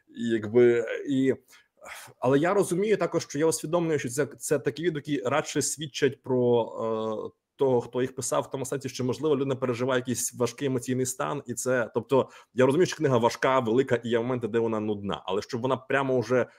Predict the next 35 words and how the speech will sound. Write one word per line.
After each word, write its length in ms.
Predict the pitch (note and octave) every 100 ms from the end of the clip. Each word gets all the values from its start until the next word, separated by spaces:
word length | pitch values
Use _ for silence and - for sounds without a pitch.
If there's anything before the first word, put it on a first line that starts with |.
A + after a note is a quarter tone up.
| _
відбила 440 | G#2 A#2+ G#2 D3+ C3
читання 600 | - - C#3+ C#3 A#2+ A#2
на, 320 | A2+ A2+ G#2+
там, 300 | - G#2 G#2
на 120 | A2
віки, 720 | A2+ A#2 - D3+ D3 B2+ A2 - _ _ A#2+
при 100 | C3
тому, 180 | C3 C#3
що 120 | -
ти 80 | C#3+
її 180 | C3 B2+
відклав, 500 | B2+ D#3+ F3 D#3 - _ _
ну, 260 | D3 G3 D#3+
е, 40 | A#2+ A2+ A2+ A2 G2+ - _ _ _ _ _ -
не 120 | A#2+
знаю. 260 | G#2+ D#2+ - _ - -
От, 260 | B2 G#2+ -
але 240 | B2+ E3
це 160 | G3 A3+
не, 120 | A3+
це 240 | A3+ - G#3
не, 100 | G3+
знову 320 | D#3 G3+ G3
ж 60 |
таки, 140 | - D#3
не 80 | D#3+
той 180 | F3+
відгук, 380 | D#3+ F3+ D3 C#3+
який, 160 | E3+ D3+
який 240 | C#3 D#3+
зачіпає, 520 | C#3 C3 C3 E3 F3+
тому 240 | D3+ C3+ C#3
що 180 | - C3
по 180 | -
фактажу, 760 | B2+ C3 - C#3 B2 F3 F#3 -